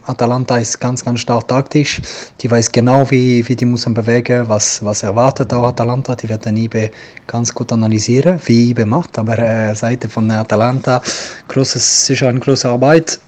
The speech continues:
Und danach, äh, ein Sp-, Atalanta ist eine Mannschaft, die will Fußball spielen. Es ist keine Mannschaft, die, die schlägt den Ball nach vorne.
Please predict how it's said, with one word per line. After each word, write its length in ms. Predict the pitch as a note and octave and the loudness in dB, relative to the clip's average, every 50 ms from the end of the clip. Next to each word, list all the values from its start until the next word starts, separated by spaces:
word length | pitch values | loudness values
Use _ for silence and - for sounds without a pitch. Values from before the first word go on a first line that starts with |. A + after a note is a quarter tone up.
| - - - - _ _ - - - - - - - | -20 -20 -20 -20 _ _ -20 -18 -14 -14 -10 -4 0
Und 200 | C#3 C3+ C3 - | 2 2 4 6
danach, 440 | C3 B2+ C3 C3+ C3+ C3 - - - - - | 6 6 6 6 4 4 2 0 -2 -4 -2
äh, 60 | C3 | 0
ein 540 | B2+ B2+ B2+ B2 B2 B2 B2 A#2+ B2+ B2+ B2+ | 0 2 2 0 0 0 -2 -2 -2 -4 -4
Sp-, 160 | F#3 - - _ _ _ - - | -4 -6 -10 _ _ _ -12 -8
Atalanta 380 | - B2 - C3 D3 D#3 D3+ C3 | -6 -2 0 2 2 2 2 0
ist 140 | A#2 - | 0 0
eine 120 | - A#2+ A#2 | -2 -2 -2
Mannschaft, 260 | B2 A#2+ - A#2+ A#2 | -2 -2 -4 -4 -2
die 100 | A#2+ A2+ | -2 -2
will 200 | A#2 A#2 A2+ - - - - _ - | -2 -2 -4 -6 -8 -16 -20 _ -6
Fußball 340 | - - B2+ A2+ - B2 - | 0 0 0 2 0 -2 -2
spielen. 300 | - - A2+ G#2 G#2 - - | -2 -4 -4 -4 -4 -6 -8
Es 120 | - - - | -8 -8 -8
ist 80 | - | -6
keine 160 | - - B2+ | -4 -2 0
Mannschaft, 400 | A#2+ B2+ C3+ - - B2+ A#2 G#2+ | 2 2 0 0 0 -2 0 0
die, 300 | - B2 A#2+ A#2 A#2 A#2 | 0 2 2 2 2 0
die 100 | A2+ A#2+ | 0 -2
schlägt 280 | A#2 - - A#2+ A#2 - | -4 -2 -2 -4 -2 -2
den 80 | A2+ A2+ | -2 0
Ball 100 | A#2 A#2 | 0 0
nach 140 | A#2 G#2 | 0 0
vorne. 420 | - - A#2+ A2+ A#2 A#2 A#2+ A#2 | -2 -2 -2 0 0 0 0 0